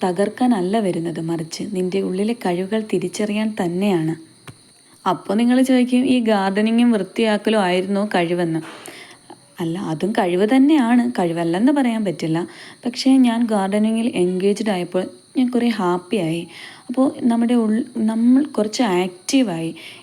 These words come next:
എനിക്ക് ചെയ്യാൻ പറ്റില്ല എന്ന് കരുതിയിരുന്ന ഞാൻ, ഉം, ആകെ ഡിപ്രസ്ഡ് ആയിരുന്ന കാര്യങ്ങളൊക്കെ അതെല്ലാം മാറി കുറച്ചുകൂടെ ആക്റ്റീവായി. കുറേ കാര്യങ്ങളൊക്കെ ആ ടൈമിൽ ചെയ്തിട്ടുണ്ടായിരുന്നു കേട്ടോ. ഒരുപാട് ഡൗൺ ആയിരുന്ന ആ ടൈമിൽ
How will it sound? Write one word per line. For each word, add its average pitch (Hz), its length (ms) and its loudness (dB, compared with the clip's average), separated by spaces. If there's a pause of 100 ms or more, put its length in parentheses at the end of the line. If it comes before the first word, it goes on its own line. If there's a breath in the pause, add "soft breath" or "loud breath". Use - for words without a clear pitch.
എനിക്ക് 240 180 0
ചെയ്യാൻ 233 400 -2
പറ്റില്ല 233 460 0
എന്ന് 240 220 4
കരുതിയിരുന്ന 202 640 0 (280 loud breath)
ഞാൻ, 220 320 2
ഉം, 196 300 -2 (120)
ആകെ 196 240 0
ഡിപ്രസ്ഡ് 220 580 -2
ആയിരുന്ന 190 460 -2
കാര്യങ്ങളൊക്കെ 180 760 -4 (380 loud breath)
അതെല്ലാം 233 440 2
മാറി 180 420 0 (440 loud breath)
കുറച്ചുകൂടെ 240 420 -2
ആക്റ്റീവായി. 196 640 -2
കുറേ 214 320 0
കാര്യങ്ങളൊക്കെ 202 720 -2
ആ 190 80 0
ടൈമിൽ 175 320 -2
ചെയ്തിട്ടുണ്ടായിരുന്നു 165 800 -4
കേട്ടോ. 165 280 -6 (920 loud breath)
ഒരുപാട് 262 280 2
ഡൗൺ 202 360 2
ആയിരുന്ന 220 300 2
ആ 202 160 4
ടൈമിൽ 175 560 0